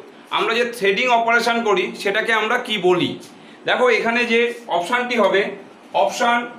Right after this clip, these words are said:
ডি ট্যাপিং, অর্থাৎ ট্যাপ দিয়ে আমরা ইন্টারনাল থ্রেড করে থাকি। তাহলে ড্রিল হোলের ভেতরে করা হচ্ছে,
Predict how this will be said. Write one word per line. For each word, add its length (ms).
ডি 160
ট্যাপিং, 480
অর্থাৎ 320
ট্যাপ 220
দিয়ে 220
আমরা 160
ইন্টারনাল 480
থ্রেড 240
করে 180
থাকি। 180
তাহলে 180
ড্রিল 240
হোলের 240
ভেতরে 260
করা 200
হচ্ছে, 240